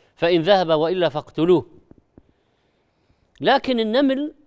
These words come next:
والله تعالى أعلم لم يرد بخصوصه تحريج في السنة، وما كان من ذكر التحريج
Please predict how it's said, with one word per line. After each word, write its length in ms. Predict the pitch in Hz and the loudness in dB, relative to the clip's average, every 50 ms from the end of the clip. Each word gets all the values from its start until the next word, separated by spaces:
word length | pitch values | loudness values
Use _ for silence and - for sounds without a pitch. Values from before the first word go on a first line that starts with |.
| _ _ _ - | _ _ _ -8
والله 480 | 170 180 190 202 247 294 233 208 202 | -6 -4 -2 0 2 2 2 2 0
تعالى 420 | 190 - 190 170 190 196 180 175 156 | 0 0 2 4 4 4 2 2 0
أعلم 420 | 170 175 165 175 202 220 226 214 | 0 0 0 0 0 -2 -2 -4
لم 240 | 202 226 277 269 226 | -2 -2 -2 -2 0
يرد 380 | 208 202 196 175 165 139 131 | 0 0 0 0 -4 -6 -6
بخصوصه 640 | 147 160 131 - 165 143 - 226 214 180 - 175 156 | -8 -8 -6 -6 -10 -6 -4 -4 -4 -4 -4 -6 -6
تحريج 580 | 139 - 160 - - 175 202 214 202 196 214 196 | -4 -6 -8 -6 -4 -6 -6 -4 -4 -4 -4 -4
في 100 | 156 151 | -6 -10
السنة، 480 | 123 - - 131 117 107 110 127 127 - _ - _ _ - _ _ _ _ _ _ _ _ _ _ _ _ _ _ _ _ _ _ _ - _ _ | -12 -10 -8 -8 -6 -4 -4 -6 -6 -8 _ -20 _ _ -20 _ _ _ _ _ _ _ _ _ _ _ _ _ _ _ _ _ _ _ -20 _ _
وما 1300 | - 180 202 202 202 202 202 196 196 - - _ _ _ _ _ _ _ _ - _ _ 151 156 180 196 190 - | -4 2 4 4 6 6 4 2 0 -2 -6 _ _ _ _ _ _ _ _ -20 _ _ -6 -2 0 0 0 0
كان 400 | - 240 269 285 262 214 190 180 | 0 0 2 2 2 2 0 0
من 300 | 180 185 180 165 151 156 - - _ _ _ _ _ _ _ - - - _ - | 0 0 0 0 -2 -4 -6 -10 _ _ _ _ _ _ _ -20 -20 -18 _ -12
ذكر 360 | 139 143 202 254 - - 196 | -10 -8 -8 -8 -6 -6 -6
التحريج 880 | 190 165 - _ 185 - - 175 185 220 202 170 135 143 139 131 131 | -6 -6 -6 _ -8 -6 -4 -6 -4 -4 -6 -6 -6 -8 -8 -8 -8